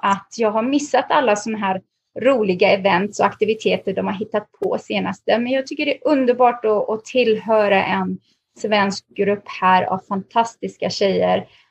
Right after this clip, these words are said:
som är väldigt hjälpsamma och supportive och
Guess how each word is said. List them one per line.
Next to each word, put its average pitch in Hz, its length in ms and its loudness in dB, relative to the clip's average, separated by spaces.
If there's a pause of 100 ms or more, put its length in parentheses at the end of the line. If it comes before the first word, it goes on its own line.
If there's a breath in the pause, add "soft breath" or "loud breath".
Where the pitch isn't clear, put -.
(200 soft breath)
som 196 580 0
är 190 520 0 (100)
väldigt 208 880 2 (100)
hjälpsamma 190 840 0
och - 160 -6
supportive 190 840 0
och 185 480 0